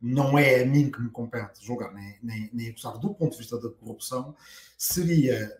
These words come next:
o, o país e nós todos fazermos uma, hum, uma,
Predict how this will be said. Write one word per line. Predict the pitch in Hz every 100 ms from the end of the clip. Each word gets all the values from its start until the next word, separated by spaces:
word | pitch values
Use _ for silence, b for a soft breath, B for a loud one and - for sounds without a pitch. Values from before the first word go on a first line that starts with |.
| 175
o, | 151 139 - 147 120
o | -
país | 123 127 151 170 120
e |
nós | 127 131 -
todos | 147 151 147
fazermos | 131 123 120 107 107
uma, | 110 104 95 95 b b b 107
hum, | 104 98 92 82 _ _
uma, | 135 127